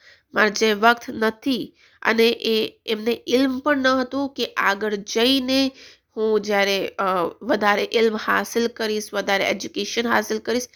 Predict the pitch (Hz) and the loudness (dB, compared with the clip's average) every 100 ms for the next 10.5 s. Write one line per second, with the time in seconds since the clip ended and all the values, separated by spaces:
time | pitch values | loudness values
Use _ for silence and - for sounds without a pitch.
0 | - _ 262 214 208 180 175 202 214 202 | -20 _ -6 -4 -2 -2 0 -2 2 0
1 | 190 262 190 107 - - - _ _ - | 0 -6 -8 -8 -8 -10 -12 _ _ -20
2 | - _ _ _ _ _ _ _ _ _ | -20 _ _ _ _ _ _ _ _ _
3 | _ _ _ _ _ _ _ _ _ - | _ _ _ _ _ _ _ _ _ -12
4 | - - 302 302 269 269 277 262 226 196 | -8 0 0 2 2 2 0 -2 -4 -4
5 | 190 - - 185 175 - 202 202 202 214 | -6 -8 -10 -12 -8 -2 -2 -2 -4 -4
6 | 196 190 185 202 196 202 190 196 190 196 | -4 -4 -6 -6 -4 -2 -4 -2 -2 -2
7 | 220 214 190 190 196 - 214 247 226 226 | -6 -6 -6 -6 -6 -4 -2 -2 0 -2
8 | 196 196 - - - - - - - 247 | -2 -6 -6 -8 -10 -20 -20 -14 -2 2
9 | 240 240 - 262 240 247 233 214 214 214 | 2 0 0 0 2 0 2 0 0 -2
10 | - - 226 240 | -4 -4 -4 -4